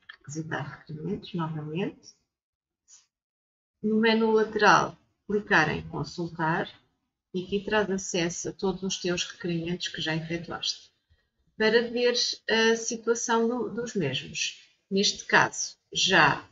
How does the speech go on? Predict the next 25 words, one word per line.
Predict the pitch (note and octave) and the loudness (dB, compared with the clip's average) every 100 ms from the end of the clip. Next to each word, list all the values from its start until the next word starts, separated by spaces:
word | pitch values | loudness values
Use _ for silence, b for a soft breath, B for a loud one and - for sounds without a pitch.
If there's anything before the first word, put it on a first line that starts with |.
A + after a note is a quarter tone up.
| - | -6
foi | D#3+ | -4
deferido | - - E3 C#3+ F#3+ A3 - _ _ - | -4 -6 -4 -2 -2 -4 -8 _ _ -10
e | |
poderás | F#3+ G3 G3 G3 G3 - | -6 -4 0 0 2 0
ver | F3 G#3 C#4+ | 0 0 0
se | - - | -6 -6
existe | F3 F3+ - | -4 -2 0
alguma | F#3+ F3+ F#3 | 0 0 -2
informação | F#3 - F#3+ F3+ F3 F3+ | -4 -4 -4 -4 -4 -6
por | - - | -8 -6
parte | D#3+ D#3+ | -4 -4
dos | - | -8
serviços. | F#3 E3 F#3+ - - - - _ _ _ _ _ | -8 -8 -10 -12 -10 -10 -14 _ _ _ _ _
Clicas | - F#3+ - - D3+ - - - | -4 -2 -2 -8 -8 -8 -10 -10
na, | B2+ - - - - E3 | -10 -8 -10 -14 -14 -10
no | E3 | -8
lápis | E3+ - F3 E3+ | -8 -8 -6 -4
de | F3 D#3+ | -4 -4
edição | E3 F#3+ F#3+ A#3 B3 D#4 - _ _ _ _ _ _ _ _ _ | -6 -6 -4 0 0 -2 -10 _ _ _ _ _ _ _ _ _
e | A3+ A#3 A3+ G3+ | -2 0 -2 -8
verás | G#3+ G#3+ G#3+ | 2 4 4
aqui | G#3+ A3+ | 2 2
as | A3 | 2
observações | G#3+ A3 F#3 G3+ G3+ F3 F#3+ - | 2 0 -2 -2 -2 0 0 -2
que | - | -6